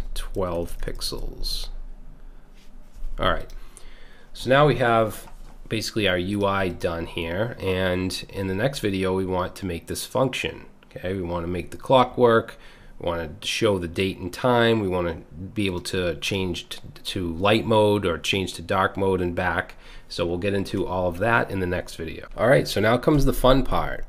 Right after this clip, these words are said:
And, well, I guess it depends on who you are. Some people do like the U I, the C S S stuff, but I like to make things actually function. So we're gonna jump into the JavaScript and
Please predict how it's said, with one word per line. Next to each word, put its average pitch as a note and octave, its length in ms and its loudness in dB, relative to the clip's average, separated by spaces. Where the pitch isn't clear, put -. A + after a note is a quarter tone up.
And, F2 380 -2
well, C3+ 220 8
I A#2+ 80 8
guess A2+ 180 2
it - 40 -4
depends F2+ 340 2
on E2 80 4
who F2 120 4
you F2+ 160 2
are. A2+ 200 10
Some G#2 160 2
people E2+ 340 0
do E2+ 220 -2
like E2 280 -2
the D#2+ 440 -6
U G2+ 240 4
I, F2 240 6
the E2+ 80 0
C F#2+ 240 0
S - 160 0
S D#2+ 180 2
stuff, E2+ 460 -2
but E2+ 260 -2
I A#2 100 2
like A2+ 180 4
to - 80 0
make G2 200 2
things F2 360 0
actually F2+ 420 0
function. C#3 680 -2
So G2 300 2
we're F#2+ 120 4
gonna A2 100 4
jump A2+ 240 4
into A2 160 2
the G#2+ 80 2
JavaScript G2+ 880 4
and F2 540 0